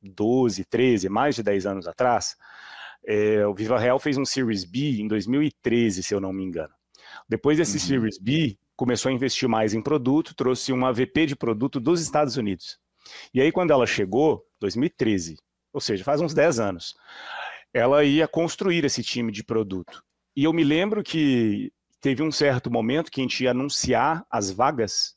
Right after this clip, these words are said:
Speaker 1: nos sites de anúncio, Infojobs, Cato, esses aí da época,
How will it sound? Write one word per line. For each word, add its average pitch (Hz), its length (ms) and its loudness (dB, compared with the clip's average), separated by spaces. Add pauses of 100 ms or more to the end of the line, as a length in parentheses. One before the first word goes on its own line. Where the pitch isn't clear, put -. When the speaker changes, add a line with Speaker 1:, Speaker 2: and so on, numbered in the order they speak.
(380)
Speaker 1:
nos 349 180 -2
sites 131 500 0
de 107 100 -2
anúncio, 98 640 -6
Infojobs, 101 800 -2
Cato, 110 400 -2
esses 101 320 -2
aí 101 160 0
da 95 140 0
época, 120 440 -2